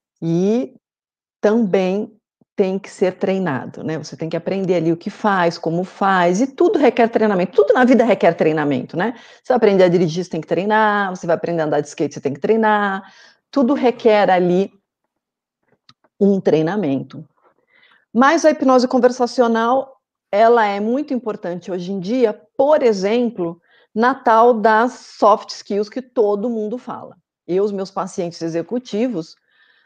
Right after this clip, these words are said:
a maioria com problemas ali na intercomunicação. E se a gente for pensar, né, Daisy, tudo na vida é se comunicar, né? Você tá o tempo inteiro tendo que se comunicar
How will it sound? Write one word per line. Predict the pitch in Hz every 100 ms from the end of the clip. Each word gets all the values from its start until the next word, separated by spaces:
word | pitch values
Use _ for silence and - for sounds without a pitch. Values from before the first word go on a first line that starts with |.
| _ _ _
a | - 175
maioria | 180 185 262 247 165 160 214 208 165 170 - _ _ _ _ -
com | 175 175
problemas | 214 185 175 185 190
ali | 185 185 202
na | 208 202
intercomunicação. | 208 226 220 226 208 202 202 190 - - 165 _ _ _ _ _ _ _ _ _ _ _ _ _ _ _ -
E | 190
se | -
a |
gente | 233 285 -
for | 254
pensar, | 254 214 202 233 220
né, | 214
Daisy, | 190 202 185 165 175 _ _ _
tudo | 311 330 262
na | 247 208
vida | 175 220 220 190 185
é | - 185
se | -
comunicar, | - 202 208 285 330 214
né? | 160 -
Você | 175 -
tá | 214
o | 269
tempo | 269 269 339
inteiro | 294 214 196
tendo | 185 175
que | 170
se | -
comunicar | 202 294 339 202 170